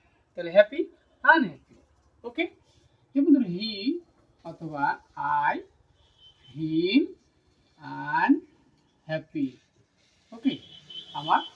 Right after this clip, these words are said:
কি ভালো লাগছে না, আনহ্যাপি। তাহলে আমাদের শব্দ জানতে হবে, এই শব্দ কি বিপরীত শব্দ জানতে হবে, সিনোনিম শব্দ জানতে হবে,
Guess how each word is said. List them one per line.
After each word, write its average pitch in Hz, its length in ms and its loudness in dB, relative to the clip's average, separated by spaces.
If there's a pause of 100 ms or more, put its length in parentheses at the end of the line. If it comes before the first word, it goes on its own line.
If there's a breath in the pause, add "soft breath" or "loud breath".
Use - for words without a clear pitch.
(260)
কি 226 140 -12 (180)
ভালো 170 200 -6 (100)
লাগছে 151 360 -16
না, 127 80 -16 (1200)
আনহ্যাপি। 233 400 2 (380)
তাহলে - 220 4
আমাদের 339 220 0 (480)
শব্দ - 300 -8 (140)
জানতে 247 240 2
হবে, 320 140 -8 (440)
এই 233 60 8 (180)
শব্দ 202 220 -6 (200)
কি 220 100 -4 (460)
বিপরীত 311 460 -2
শব্দ 196 180 -14 (120)
জানতে 185 240 2
হবে, 170 220 -10 (680)
সিনোনিম 277 400 2 (160)
শব্দ 226 160 -8 (140)
জানতে 151 320 -8
হবে, 190 200 -2